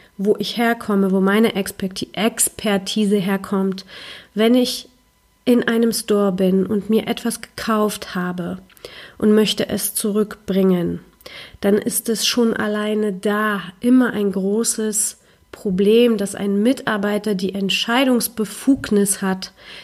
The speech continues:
diesen Umtausch anzunehmen. Und das kann ein Umtausch sein, es kann auch eine Reklamation sein, was zwei unterschiedliche Rechtsgrundlagen, ähm, ja, mit sich bringt. Aber bei den simpelsten Sachen ist es manchmal kompliziert und dann wundern sich Unternehmen,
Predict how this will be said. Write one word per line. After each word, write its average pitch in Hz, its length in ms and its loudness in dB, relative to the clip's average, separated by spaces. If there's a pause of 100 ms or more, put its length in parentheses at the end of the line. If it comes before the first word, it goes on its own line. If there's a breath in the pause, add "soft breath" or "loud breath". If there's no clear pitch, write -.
(120)
diesen 208 220 2
Umtausch 196 500 0
anzunehmen. 190 680 0
Und 185 100 0
das 190 120 -2
kann 190 160 0
ein 185 140 2
Umtausch 247 380 0
sein, 220 260 -2
es 202 160 -2
kann 202 180 0
auch 185 220 2
eine 196 80 0
Reklamation 190 760 0
sein, 220 300 2 (380 loud breath)
was 190 200 -4
zwei 196 360 0
unterschiedliche 196 840 -2
Rechtsgrundlagen, 202 1200 0
ähm, 190 440 -2 (480 loud breath)
ja, 190 300 0
mit 226 240 2
sich - 260 -2
bringt. 220 480 0 (260 soft breath)
Aber 226 260 -2
bei 220 160 0
den 240 240 4
simpelsten 277 800 2
Sachen 220 460 -4
ist 202 180 -8
es 202 140 -6
manchmal 214 340 -6
kompliziert 196 880 -6
und 202 140 -4
dann 196 280 -2
wundern 269 380 4
sich 226 220 0
Unternehmen, 214 680 2